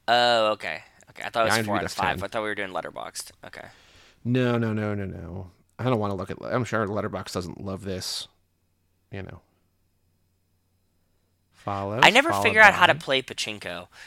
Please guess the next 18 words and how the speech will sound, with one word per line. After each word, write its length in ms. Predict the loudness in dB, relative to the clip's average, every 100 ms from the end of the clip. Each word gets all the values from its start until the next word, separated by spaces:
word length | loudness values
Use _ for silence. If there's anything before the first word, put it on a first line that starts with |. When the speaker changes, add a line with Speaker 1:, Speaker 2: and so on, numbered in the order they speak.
| -20 _
Speaker 1:
I 80 | -2
need 180 | 0 0
to 80 | 0
learn. 420 | 0 -2 -4 -8 -18 _ _ _ _ -10
It, 200 | -10 -8
did 200 | -6 -2
you 80 |
ever, 200 | 0 2
like, 180 | 2 2
see 300 | 4 4 2
it? 120 | 0 -2
It 80 | -4
doesn't 220 | -4 -4
make 140 | -2
any 120 | -2 0
sense 300 | -2 -2 -6
to 60 |
me. 260 | -8 -12 -16